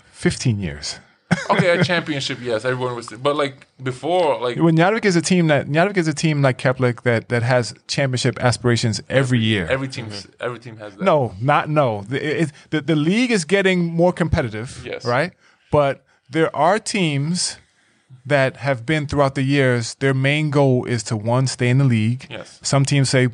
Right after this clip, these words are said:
Speaker 1: our goal is to make the playoffs,
Speaker 2: Okay.
Speaker 1: right? There are a few teams that every year
Speaker 2: The aspiration is to
Speaker 1: the aspiration is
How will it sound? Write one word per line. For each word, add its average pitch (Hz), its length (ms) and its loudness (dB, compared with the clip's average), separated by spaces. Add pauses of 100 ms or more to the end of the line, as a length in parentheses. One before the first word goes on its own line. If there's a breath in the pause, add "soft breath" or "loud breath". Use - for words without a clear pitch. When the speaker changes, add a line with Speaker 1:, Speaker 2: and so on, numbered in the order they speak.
(140)
Speaker 1:
our 117 140 2
goal 117 200 0
is 110 80 -4
to 117 60 -4
make 113 160 -2
the 127 80 -2
playoffs, 110 760 0
Speaker 2:
Okay. 98 100 -14 (200)
Speaker 1:
right? 104 260 -2 (420 soft breath)
There 127 120 4
are 131 160 4
a 123 40 -4
few 190 300 -2
teams 135 540 -2
that 131 200 0
every 170 360 2
year 135 540 2 (220)
Speaker 2:
The 104 120 -18
aspiration 107 460 -14
is 107 100 -20
to - 120 -20
Speaker 1:
the 113 120 2
aspiration 139 460 2
is 131 180 0